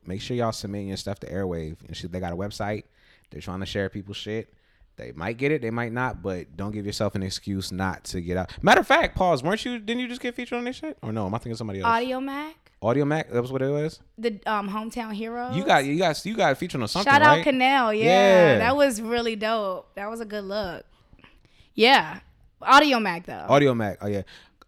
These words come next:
Speaker 1: Um, and shout out to Audio Mac too.
Speaker 2: Yeah.
Speaker 1: Yeah.
Speaker 2: You do Audio Mac?
Speaker 1: Not, yeah, I have a project on there, but I, I need to be more on it,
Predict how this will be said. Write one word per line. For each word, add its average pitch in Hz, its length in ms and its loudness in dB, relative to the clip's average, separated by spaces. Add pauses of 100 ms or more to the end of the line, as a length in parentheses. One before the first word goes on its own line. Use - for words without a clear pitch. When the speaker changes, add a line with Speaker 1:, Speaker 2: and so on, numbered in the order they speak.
Speaker 1:
Um, 101 480 -2
and - 80 -12
shout - 140 -4
out 381 80 -2
to - 60 -8
Audio 92 160 -6
Mac 78 180 -12
too. - 120 -20 (180)
Speaker 2:
Yeah. 202 500 -4
Speaker 1:
Yeah. 185 100 -12 (220)
Speaker 2:
You 254 100 -6
do 247 140 -4
Audio 233 320 -4
Mac? 254 340 -12 (400)
Speaker 1:
Not, 131 300 -2 (160)
yeah, 98 240 -4
I 135 40 -2
have 165 160 0
a 104 60 -2
project 117 440 -2
on 104 260 -6
there, 101 220 -2
but 90 160 -8
I, 92 140 -4 (100)
I 92 80 -8
need 92 160 -10
to 85 40 -12
be 80 120 -10
more 82 260 -10
on 85 80 -10
it, 80 100 -16